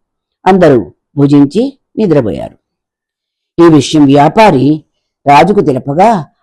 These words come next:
ఆ మొండాన్ని నగరం మధ్యలో వేలాడతీయమని చెప్పారు మహారాజు. అలాగే చేశారు రాజభటులు. మర్నాడు ఆ భాగవతులు తిరిగి వెడుతూ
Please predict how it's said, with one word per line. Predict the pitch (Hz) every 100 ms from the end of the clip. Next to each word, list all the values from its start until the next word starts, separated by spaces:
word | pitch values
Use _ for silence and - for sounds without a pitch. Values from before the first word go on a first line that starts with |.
| -
ఆ | 143
మొండాన్ని | 135 135 170 226 214 139 127 - _ -
నగరం | 160 190 233 220
మధ్యలో | 175 160 143 123 95 _ _ _ _ -
వేలాడతీయమని | 151 180 202 175 151 143 131 123 123 113 _ _ _ 156
చెప్పారు | 139 143 131 151 226 - _ _ _ 180
మహారాజు. | 180 160 127 113 110 - -
అలాగే | 175 147 127 123 120
చేశారు | 113 135 123 131 - _ _ -
రాజభటులు. | 226 175 127 117 92 - _ _ _ _ _ _ _ _ _ _
మర్నాడు | 101 131 202 247 226 156
ఆ | 135
భాగవతులు | 123 135 175 214 180 131 127 143 _ _ 170
తిరిగి | 185 208
వెడుతూ | 147 131 147 127 147